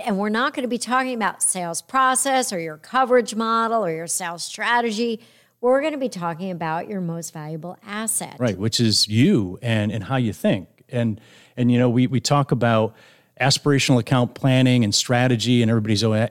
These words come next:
Speaker 2: always asking, like, "What's the tool? What do I fill out?" And it's not about the tool. It's not about what you fill out, but it's how you think. And we're gonna dive deep into that today.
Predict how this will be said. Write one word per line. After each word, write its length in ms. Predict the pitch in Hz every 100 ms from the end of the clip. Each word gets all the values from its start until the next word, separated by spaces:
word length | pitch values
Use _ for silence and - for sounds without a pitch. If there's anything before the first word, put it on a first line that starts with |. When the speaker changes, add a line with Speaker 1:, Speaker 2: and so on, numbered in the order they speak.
| -
Speaker 2:
always 220 | 113 107
asking, 340 | 113 - 113
like, 120 | 101
"What's 260 | 95 135 -
the 100 | 123
tool? 380 | - 139 127 117
What 80 | 117
do 80 |
I 100 | 113
fill 320 | 104 - 123 110
out?" 320 | 107 117 - - - - _ _
And 180 | 127 127
it's 160 | 123 -
not 180 | 143 165
about 260 | 147 147
the 60 | 120
tool. 360 | - 156 127
It's 160 | 107 -
not 140 | 131
about 200 | 123 131
what 120 | 120 127
you 80 | 117
fill 240 | - 127
out, 220 | 120 107
but 100 | 117
it's 140 | 104 -
how 180 | - 131
you 160 | 113
think. 340 | 104 - 107 98
And 80 |
we're 60 | 104
gonna 140 | 123 113
dive 300 | 120 107 92
deep 220 | 113 104
into 100 | 98
that 200 | 92 -
today. 360 | 110 92 90